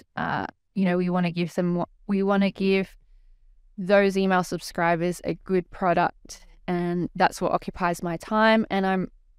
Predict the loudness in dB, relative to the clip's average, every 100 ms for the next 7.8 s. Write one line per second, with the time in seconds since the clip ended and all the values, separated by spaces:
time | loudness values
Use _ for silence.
0 | -8 -2 2 2 0 -8 -8 0 0 0
1 | -2 0 -2 -4 -14 -20 -20 _ _ -20
2 | -20 -20 _ -2 2 2 2 2 0 0
3 | -2 -2 -4 0 0 0 0 -2 -6 _
4 | -14 -6 -2 0 0 0 2 2 2 2
5 | 4 2 2 0 0 0 -2 -8 -6 -2
6 | -2 0 2 2 2 -2 -4 -4 0 0
7 | 2 0 0 0 -2 0 -2 -2